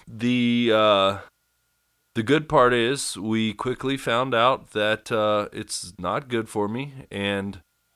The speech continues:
I reestablished the fact that I'm definitely still an alcoholic.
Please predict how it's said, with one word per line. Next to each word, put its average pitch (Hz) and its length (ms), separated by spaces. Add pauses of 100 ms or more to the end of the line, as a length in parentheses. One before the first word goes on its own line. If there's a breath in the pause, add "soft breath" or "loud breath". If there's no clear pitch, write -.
(160)
I 101 440
reestablished 113 1080
the 98 100
fact 101 560
that 92 280
I'm 98 300
definitely 95 360
still 123 220
an 127 80
alcoholic. 120 800